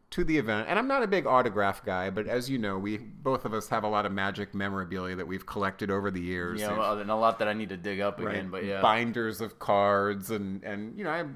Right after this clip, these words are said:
Speaker 1: fair share of autographs and pictures and everything.
Speaker 2: Mm-hmm.
Speaker 1: So I had an Orlando Magic note, notebook, notepad.
Speaker 2: Yeah.
Speaker 1: Right? Logo, notepad.
Speaker 2: Mm-hmm.
Speaker 1: Had a pen in there just in case.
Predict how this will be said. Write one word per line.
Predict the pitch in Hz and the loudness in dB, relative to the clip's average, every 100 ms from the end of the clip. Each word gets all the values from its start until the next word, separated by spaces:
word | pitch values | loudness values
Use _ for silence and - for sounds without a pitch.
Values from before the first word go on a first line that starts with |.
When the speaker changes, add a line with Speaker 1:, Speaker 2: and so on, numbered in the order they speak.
| - - | -16 -14
Speaker 1:
fair | - 104 | -2 0
share | - 117 104 | 0 2 4
of | |
autographs | 101 107 98 95 101 - | 4 2 -2 -2 -2 -4
and | 110 104 | -8 -6
pictures | 104 92 104 101 | -8 -4 -4 -2
and | 107 | -2
everything. | 98 98 95 95 - _ | -4 -4 -6 -10 -14 _
Speaker 2:
Mm-hmm. | 120 135 147 139 - | -4 -4 -4 -8 -14
Speaker 1:
So | - | -2
I | 147 | 2
had | |
an | 139 | 4
Orlando | 127 120 120 120 | 2 2 2 2
Magic | 107 110 107 107 104 - | 0 -2 -2 -4 -6 -8
note, | 98 104 104 - - | -4 -2 -2 -4 -10
notebook, | 107 113 104 110 113 - - | -2 0 2 2 2 -2 -4
notepad. | 113 117 113 101 98 113 - | -2 0 0 0 0 -2 -2
Speaker 2:
Yeah. | 110 104 110 | 2 2 2
Speaker 1:
Right? | 104 98 - | 0 0 0
Logo, | 110 110 107 107 101 104 - - - 107 | 2 2 4 2 2 -2 -10 -16 -14 -4
notepad. | 107 104 110 98 104 131 - 101 | -2 -2 -4 -2 -4 -8 -14 -12
Speaker 2:
Mm-hmm. | 101 131 139 - _ _ _ | -8 -6 -6 -12 _ _ _
Speaker 1:
Had | 147 | -2
a | 104 | -2
pen | 107 117 104 | -2 -2 0
in | 104 | -2
there | 98 104 | -4 -4
just | 107 - | -6 -6
in | 95 | -6
case. | - 87 85 - | -4 -6 -6 -2